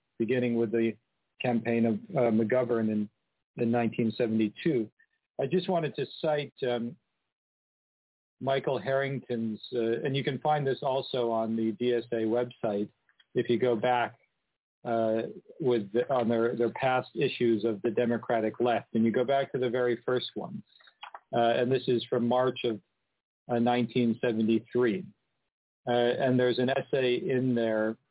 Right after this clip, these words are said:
uh, by Harrington called The Left Wing of Realism, and this is sort of a founding document of the, uh, D S A. And I think it, it get, you know, this, this really is the, the essence of what the D S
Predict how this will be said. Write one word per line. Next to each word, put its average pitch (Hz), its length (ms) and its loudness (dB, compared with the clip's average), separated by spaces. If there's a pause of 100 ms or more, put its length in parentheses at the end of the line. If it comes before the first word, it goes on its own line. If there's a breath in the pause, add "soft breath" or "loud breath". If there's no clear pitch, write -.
(120)
uh, 113 260 2
by 117 260 2
Harrington 113 600 0
called 117 300 -2
The 113 40 -2
Left 123 380 0
Wing 120 360 2
of 110 240 0 (120)
Realism, 113 480 0 (140)
and 143 120 0
this 175 120 0
is 156 120 -2
sort 147 120 -2
of 123 100 -4
a 127 160 -4
founding 127 460 0
document 107 600 -4
of 101 140 -8
the, 107 240 0 (760)
uh, 113 180 2 (160)
D 113 160 2
S 104 220 -4
A. 101 260 -4 (560)
And 131 120 2
I 135 80 0
think 160 180 0
it, 139 160 -2
it 143 160 -2
get, 143 180 -2
you 139 160 0
know, 131 100 2
this, 156 180 0 (180)
this 156 240 0
really 147 260 2
is 127 220 -2
the, 123 260 0 (160)
the 123 140 2
essence 123 340 -2
of 113 100 -4
what 113 180 -2
the 120 60 -2
D 117 180 0
S 113 100 -2